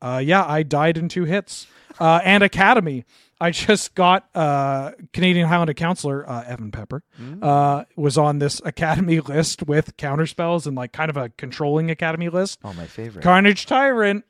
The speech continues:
Speaker 1: just <laughs> but, but, but, but, kill, you know, hitting him twice, and then he dies to his own One Ring trigger.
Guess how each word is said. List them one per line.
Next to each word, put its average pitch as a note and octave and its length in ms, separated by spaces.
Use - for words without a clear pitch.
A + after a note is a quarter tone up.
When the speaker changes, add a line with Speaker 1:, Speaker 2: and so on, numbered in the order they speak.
Speaker 1:
just F3+ 240
<laughs> - 140
but, B3+ 160
but, G#3 120
but, G#3 140
but, B3+ 540
kill, A3 280
you F#3+ 140
know, E3+ 140
hitting A3+ 360
him A3 120
twice, A3 380
and G3 100
then F#3+ 60
he F#3+ 80
dies D#3+ 440
to G3+ 100
his E3 140
own D#3+ 220
One D3 220
Ring C3 280
trigger. C3 360